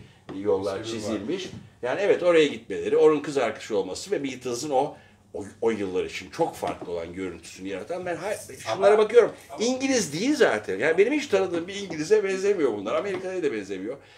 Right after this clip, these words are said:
Speaker 1: Ben hep şöyle düşünüyorum. Yani, e, dini kısma gireyim ama,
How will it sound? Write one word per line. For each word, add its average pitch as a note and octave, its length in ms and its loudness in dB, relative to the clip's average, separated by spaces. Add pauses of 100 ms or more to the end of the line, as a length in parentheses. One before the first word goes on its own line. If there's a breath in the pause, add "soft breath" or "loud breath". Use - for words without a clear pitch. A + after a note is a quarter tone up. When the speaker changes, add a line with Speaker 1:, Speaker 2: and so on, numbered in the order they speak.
(280 soft breath)
Speaker 1:
Ben D#3 120 -2
hep G#3 80 0
şöyle F#3 240 2
düşünüyorum. G#2 480 -2 (400 soft breath)
Yani, A#2+ 400 -6 (360)
e, - 60 -16
dini C#3 440 2
kısma C3+ 300 -6
gireyim C3+ 360 -4
ama, F3 320 -2